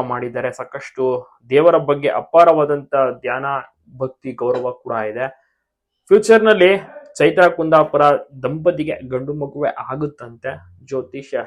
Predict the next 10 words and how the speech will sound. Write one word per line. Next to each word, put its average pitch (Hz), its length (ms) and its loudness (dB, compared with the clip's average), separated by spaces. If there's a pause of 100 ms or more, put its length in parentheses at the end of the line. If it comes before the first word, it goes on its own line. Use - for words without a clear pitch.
ಶಾಸ್ತ್ರದ 123 440 -6 (180)
ಪ್ರಕಾರ. 113 300 -12 (760)
ಚೈತ್ರಾ 180 300 4 (100)
ಅವರಿಗೆ 175 340 4 (260)
ಒಳ್ಳೊಳ್ಳೆ 170 240 4 (100)
ಆಫರ್ಸ್ 151 340 2
ಗಳು 143 220 4
ಕೂಡ 147 100 2 (200)
ಬರ್ತಾ 127 300 0 (100)
ಇದೆ. 117 120 -4